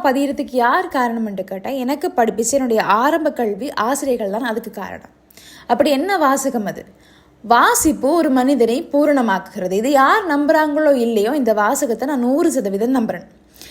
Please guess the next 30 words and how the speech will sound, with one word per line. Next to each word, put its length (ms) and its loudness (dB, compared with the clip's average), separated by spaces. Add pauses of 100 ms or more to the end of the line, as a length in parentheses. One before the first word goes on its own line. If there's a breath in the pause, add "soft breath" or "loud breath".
(200 loud breath)
இது 380 0
எல்லாரையுமே 1000 4
மாற்றும். 440 -4 (180)
நீங்க 300 2
நினைச்சு 400 2
பாருங்க, 520 2
நாங்க 240 -2
சில 280 0
மொழிகளை 600 4 (240)
படிக்க 360 2
நினைக்கிறோம், 460 -2 (260 loud breath)
சில 180 2
மொழிகளை 420 4
கதைக்க 380 2
நினைக்கும் 300 0
போது 120 0
அந்த 140 -2
மொழி 240 0
சார் 200 0
புத்தகங்களை 460 2
வாங்கி 280 2
படிக்க 340 2
ஆரம்பிப்போம். 400 -6
அந்த 160 -2
மொழி 200 2
சார் 220 -2
புத்தகங்களை 460 0
வாங்கி 240 0
படிக்கும் 420 0
போதே 340 -2